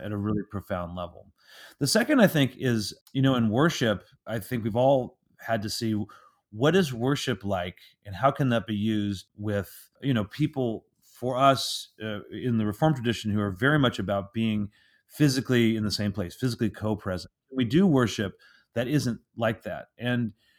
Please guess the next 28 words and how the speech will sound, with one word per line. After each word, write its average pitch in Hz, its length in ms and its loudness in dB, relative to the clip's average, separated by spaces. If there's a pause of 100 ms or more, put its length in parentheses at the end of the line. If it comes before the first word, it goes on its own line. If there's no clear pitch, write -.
(340)
um, 127 440 4
this 180 340 0
would 294 100 -2
be 165 100 4
more 131 280 6
the 117 100 2
vernacular 110 680 0
side. 78 320 -10
So, 127 380 0 (400)
you 139 120 0
know, 147 100 4
when 135 240 4
Luther 202 340 4
went 165 200 2
out, 117 360 2
Martin 139 220 0
Luther 147 180 -4
went 123 140 0
out 104 280 -2 (100)
and 110 100 -8
he 113 120 -2
wanted 135 500 -2
to 113 520 -4
translate 151 560 -6
the 160 80 -4
Bible 120 340 2
into 104 140 -2
German, 95 500 -4